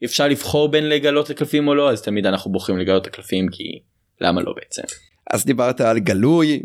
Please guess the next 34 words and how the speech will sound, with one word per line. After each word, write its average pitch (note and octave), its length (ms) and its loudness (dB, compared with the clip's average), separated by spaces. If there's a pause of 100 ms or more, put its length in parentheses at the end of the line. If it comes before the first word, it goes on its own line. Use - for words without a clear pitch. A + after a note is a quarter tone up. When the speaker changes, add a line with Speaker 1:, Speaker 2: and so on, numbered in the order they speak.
(560)
Speaker 2:
אני - 40 -20
חושב - 140 -2
שחלק D3 760 0
מהמשחקים G#2 880 0
שכופים B2 880 0
עליך, G2+ 240 -2
אני G2+ 140 -2
עושה G#2 300 0
גרשיים, A#2+ 460 0 (380)
הם A2+ 240 0 (400)
מנסים C3 460 2
למנוע A#2 460 4
את A2 100 -2
בעיית G#2 380 2
האלפא G2 640 0
גיימר. F2+ 400 -2 (140)
בוא G#2 160 0
נדבר G#2 260 2
שנייה G2 360 0
על, F#2+ 120 0
אה, G2 120 0 (340)
בעיית A#2 240 2
Speaker 1:
זה C3 80 2
Speaker 2:
האלפא A#2 200 2
גיימר. G2+ 160 0
Speaker 1:
בעיה C3 280 2
ידועה, A2+ 420 2
אני A#2+ 140 0
Speaker 2:
מה A#2 100 0
זה A#2 140 2
אלפא G#2+ 180 0
גיימר - 300 2
קודם - 280 -4
כל? - 140 -4